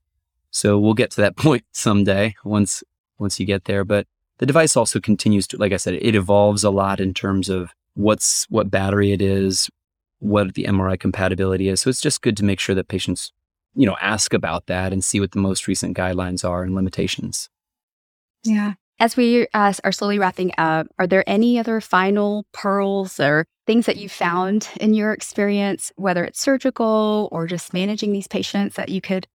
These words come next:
Speaker 2: that you have for our listeners?
Speaker 1: You know, okay. This is a, this is, I think, a really good point. So I, I'm, I look pretty young, but I'm also still pretty early in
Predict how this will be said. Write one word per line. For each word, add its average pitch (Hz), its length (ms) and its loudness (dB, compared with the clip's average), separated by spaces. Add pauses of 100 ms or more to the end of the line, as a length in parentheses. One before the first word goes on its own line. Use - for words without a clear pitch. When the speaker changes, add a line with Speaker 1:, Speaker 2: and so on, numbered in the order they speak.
Speaker 2:
that - 120 -2
you 185 140 0
have 196 320 -2
for - 340 -6
our 208 220 0
listeners? - 680 -6 (480)
Speaker 1:
You 151 100 6
know, 175 120 6
okay. 110 260 0 (180)
This 147 260 2
is 117 120 0
a, 117 100 2
this 127 180 0
is, 127 140 -2
I 120 120 4
think, 104 200 2
a 98 60 4
really 95 180 2
good 87 160 -2
point. 90 280 -6 (320)
So 120 420 2
I, 123 300 2
I'm, 120 460 2 (140)
I 131 100 0
look 135 380 2
pretty 98 240 2
young, 95 480 -2
but 131 100 4
I'm 131 120 6
also 113 220 0
still 104 200 -2
pretty 98 280 -2
early 95 240 2
in 90 160 -4